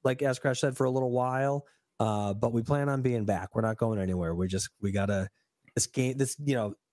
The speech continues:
this game is, we're, we're kind of one more casualty of twenty forty-two, as a lot of, <laughs> a lot, as a lot of content creators are. But we're not, uh, we're, we're only, um, we're only downed. We're not, we're only downed.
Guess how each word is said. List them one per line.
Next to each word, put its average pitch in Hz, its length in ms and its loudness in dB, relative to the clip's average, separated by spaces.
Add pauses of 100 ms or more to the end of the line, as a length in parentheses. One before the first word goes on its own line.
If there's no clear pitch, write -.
this 131 180 0
game 135 460 0
is, 123 300 0 (340)
we're, 147 160 2
we're 135 480 0
kind 170 240 0
of 147 100 0
one 151 260 2
more 147 260 0
casualty 123 640 0
of 101 140 -2
twenty 123 280 0
forty-two, 107 640 0
as 98 160 0
a 104 40 0
lot 104 320 0
of, - 240 -8 (140)
<laughs> - 140 -6
a - 180 -2
lot, 127 180 2
as 120 120 -2
a 123 60 2
lot 117 260 0
of 117 140 -4
content 120 500 -2
creators 110 480 0
are. 98 260 0 (360)
But 143 120 2
we're 147 120 2
not, 147 320 -2
uh, 127 200 2
we're, 135 220 0
we're 135 240 0
only, 151 420 0
um, 127 420 -2 (360)
we're 147 80 4
only 165 200 0
downed. 110 540 -2 (160)
We're 113 120 0
not, 117 200 -2
we're 127 160 2
only 127 160 0
downed. 107 520 -2